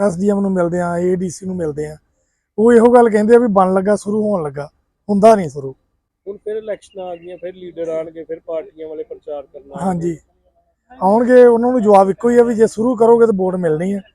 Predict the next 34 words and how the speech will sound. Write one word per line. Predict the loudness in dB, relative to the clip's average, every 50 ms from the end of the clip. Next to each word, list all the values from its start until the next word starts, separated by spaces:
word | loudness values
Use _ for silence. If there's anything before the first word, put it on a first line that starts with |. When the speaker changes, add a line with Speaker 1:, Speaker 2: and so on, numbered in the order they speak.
| _ _ _ _ -4
Speaker 1:
ਨਹੀਂ | -2 -2
ਤਾਂ | 0 2
ਬਾਈਕਾਟ | 2 0 2 2 0 -2 -2 -4
ਆ, | -10 _ _ _ _ _ _ _ _ _ _ _ _ _ _ _ -2
ਵੋਟ | 0 0 0
ਨਹੀਂ | 0 -2 -4
ਪਾਉਣੀ, | -4 -8 -8 -10 -14 -18 _ _ -20 _ _ _ _ _ _ _ _ _ _ _ _ _ _ _ _ -12
ਪੱਕਾ | -10 -4 -2 0 0
ਬਾਈਕਾਟ | 0 0 0 -2 -4 -6
ਕਰਾਂਗੇ। | -4 -6 -8 -8 -10 -12 -16 _ _ _ _ _ _ _ _ _ _
Speaker 2:
ਹੁਣ | _ -20 -20 -20 -20
ਕਦੀ | -20 -20 -20 -20
ਦੇਸ਼ | -20 -20 -18 -20 -20 _ -20
ਨਾਲ | -18 -18
ਸੰਪਰਕ | -18 -18 -16 -16 -16 -16 _ -20
ਹੀ | -20
ਟੁੱਟ | -20 -20 _
ਜਾਂਦਾ | _ -20 -20 _ -20
ਤੁਹਾਡਾ? | _ -20 -20 -20 -20 _ _ -10
Speaker 1:
ਹਾਂ, | -8 -6 -6 -4
ਬਿਲਕੁਲ | -6 -6 -6 -6 -6 -6 -6
ਟੁੱਟ | -6 -6 -4
ਜਾਂਦਾ | -4 -4 -4 -6 -8
ਜੀ, | -10 -12 -18 _ _ _ _ _ _ _ _ _ -12
ਟੁੱਟੇ | -8 0 0 2
ਰਹਿੰਦੇ | 2 2 0 0 -2 -2
ਅਸੀਂ, | -4 -4 -6 _ _ _ _ _ _ -4
ਪਛਾਣਦੇ | 0 0 2 2 0 2 2 2
ਹੀ | 2
ਨਹੀਂ | 2 2
ਅਫਸਰ | 0 -2 -4 -12 -12 -14
ਕਿੱਥੋਂ | _ _ _ _ _ -10 -10 -6 -2 0 2 2
ਆਏ | 4 2 2
ਆ। | 0